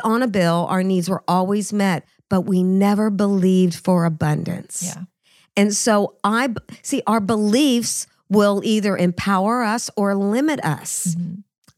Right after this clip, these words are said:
Speaker 1: And it wasn't like I wasn't believing for abundance. I just never thought to believe for abundance.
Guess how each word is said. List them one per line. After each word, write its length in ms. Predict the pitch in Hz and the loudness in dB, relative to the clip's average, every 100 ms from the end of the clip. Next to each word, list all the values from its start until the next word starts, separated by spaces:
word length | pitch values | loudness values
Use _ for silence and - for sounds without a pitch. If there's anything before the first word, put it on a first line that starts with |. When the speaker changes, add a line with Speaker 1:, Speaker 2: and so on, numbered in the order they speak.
| - | -2
Speaker 1:
And 340 | 220 214 208 - - 220 | 2 2 -2 -12 -18 0
it 60 | 233 | 0
wasn't 400 | 233 262 277 147 | 2 0 0 -2
like 220 | 202 202 | -2 0
I 80 | 170 | 0
wasn't 640 | 156 143 147 202 359 392 | 0 -4 -2 0 0 -2
believing 460 | - 196 170 160 160 | 0 2 2 2 -2
for 180 | 156 160 | -2 -2
abundance. 500 | 147 151 175 233 - | -2 -2 -2 -2 -2
I 120 | 226 | -2
just 240 | 220 254 220 | 0 -4 -2
never 240 | 233 254 | -2 -2
thought 380 | 247 269 262 - _ _ | -2 -2 -2 -4 _ _
to 360 | - 339 359 320 | -2 2 4 2
believe 500 | 208 185 175 160 165 | 0 0 2 0 0
for 180 | 160 | -2
abundance. 680 | 156 160 160 151 - - - | -2 -2 -2 -2 -4 -8 -12